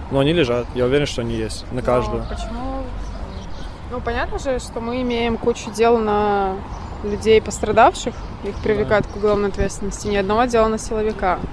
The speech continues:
Speaker 1: Потому что сейчас силовая структура чувствует, что она сильна. Ну что, ей нечего бояться. А зачем кого-то привлек-, зачем наводить панику внутри,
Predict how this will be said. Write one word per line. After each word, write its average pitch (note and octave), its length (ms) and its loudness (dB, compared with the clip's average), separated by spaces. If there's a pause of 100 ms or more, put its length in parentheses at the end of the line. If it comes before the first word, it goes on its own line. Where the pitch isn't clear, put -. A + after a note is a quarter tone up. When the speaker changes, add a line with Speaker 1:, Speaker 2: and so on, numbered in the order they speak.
Speaker 1:
Потому F3 240 0
что F3 180 -2
сейчас E3+ 320 4
силовая D3+ 300 2
структура D3 400 -2
чувствует, D3+ 320 0
что - 100 -2
она C3+ 120 0
сильна. A#2+ 400 -2 (440)
Ну C#3+ 100 0
что, C3 320 4
ей C3+ 100 6
нечего C#3 320 2
бояться. B2 460 2
А B2+ 40 4
зачем D3 320 4
кого-то C3 280 2
привлек-, B2 340 0
зачем E3+ 260 4
наводить D3+ 340 4
панику E3+ 360 4
внутри, C#3 360 4